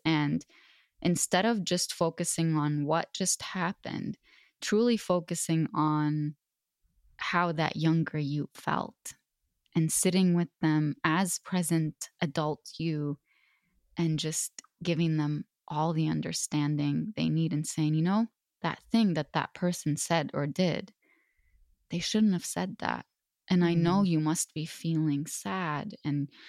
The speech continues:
Speaker 1: must be feeling excluded." And even imagine giving yourself a hug. Like, I'm
Speaker 2: Mm.
Speaker 1: getting goosebumps as I'm talking about this
Speaker 2: Mm, me too.
Speaker 1: because it's not just about going back to those moments and saying, "That was wrong,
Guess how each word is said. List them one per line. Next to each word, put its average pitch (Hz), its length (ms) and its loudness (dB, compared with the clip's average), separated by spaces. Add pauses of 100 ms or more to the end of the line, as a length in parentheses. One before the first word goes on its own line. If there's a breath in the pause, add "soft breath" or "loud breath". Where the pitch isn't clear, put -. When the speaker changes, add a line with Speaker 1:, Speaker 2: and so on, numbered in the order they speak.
(300 loud breath)
Speaker 1:
must - 200 -10
be 160 60 -6
feeling 147 420 0
excluded." 165 880 -2
And 147 160 -2 (340 soft breath)
even 202 220 0
imagine 175 540 -2
giving 170 320 -2
yourself 156 500 -2
a - 60 -8
hug. - 460 -2 (460 loud breath)
Like, 143 100 0
I'm 165 140 4
Speaker 2:
Mm. - 20 2
Speaker 1:
getting 175 260 2
goosebumps 175 480 0
as 147 140 0
I'm 151 120 4
talking 180 400 0
about 165 320 0
this 151 240 0
Speaker 2:
Mm, 143 40 -2
me 151 100 -2
too. 151 260 2
Speaker 1:
because - 100 -6 (400)
it's - 200 -2
not 240 220 2
just 220 220 -2
about 180 260 0
going 180 200 2
back 175 160 0
to - 220 -20
those 165 160 -2
moments 170 380 0
and 165 80 0
saying, 160 260 2
"That 180 200 0
was 170 200 -4
wrong, 175 240 2